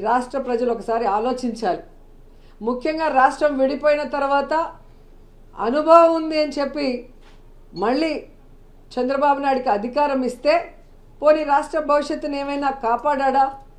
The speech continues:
రాష్ట్రాన్ని అప్పుల్లో ముంచేశాడు, రాష్ట్రాన్ని సర్వనాశనం చేశాడు, రాష్ట్ర ప్రజల డబ్బుని దోచుకొని స్కామ్ల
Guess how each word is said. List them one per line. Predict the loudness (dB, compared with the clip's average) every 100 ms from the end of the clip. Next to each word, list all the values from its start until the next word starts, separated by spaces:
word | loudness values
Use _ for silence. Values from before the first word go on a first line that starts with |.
| -20 -20 -20 -20 -16 -2
రాష్ట్రాన్ని | 0 0 0 -2 -2 -2 -2 -2
అప్పుల్లో | -2 -4 -6 -2 -2
ముంచేశాడు, | -2 -4 -6 -8 -8 -12 -14 -20 -20 -20 -20 -20 -6
రాష్ట్రాన్ని | 0 0 0 -2 -2 -4 -4
సర్వనాశనం | -2 0 0 0 -2 -4 -6 -4 -2
చేశాడు, | -2 -2 -6 -10 -20 -20 -20 -20 -20 -20 -20 -20 -20 -8
రాష్ట్ర | 2 2 2 -4 -6 -4
ప్రజల | -2 -2 -2 2 2
డబ్బుని | 2 -2 -4 -2 2
దోచుకొని | 4 4 0 -2 -2
స్కామ్ల | -2 0 2 0